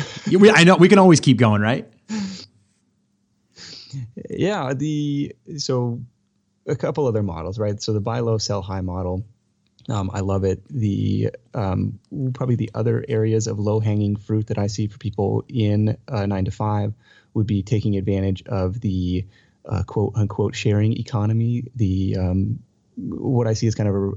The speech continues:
Speaker 1: a renaissance of peer-to-peer commerce, and Amazon and eBay is certainly a part of that.
Speaker 2: Mm.
Speaker 1: But this would be, you know, your Uber drivers of the world, the Airbnbs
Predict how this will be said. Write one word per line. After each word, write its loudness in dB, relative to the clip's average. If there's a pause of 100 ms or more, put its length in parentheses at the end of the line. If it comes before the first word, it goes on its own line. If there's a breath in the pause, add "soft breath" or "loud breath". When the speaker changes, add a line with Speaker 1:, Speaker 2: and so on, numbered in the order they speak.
Speaker 1:
a -2
renaissance 0
of -8
peer-to-peer 0
commerce, -2
and -2
Amazon 0
and -2
eBay 0
is -4
certainly -4
a -6
part -4
of -2
that. -2 (180 loud breath)
Speaker 2:
Mm. 0
Speaker 1:
But -2
this -2
would 0
be, 0
you -4
know, -2
your -6
Uber 2
drivers 0
of -2
the -2
world, -2
the -4
Airbnbs 0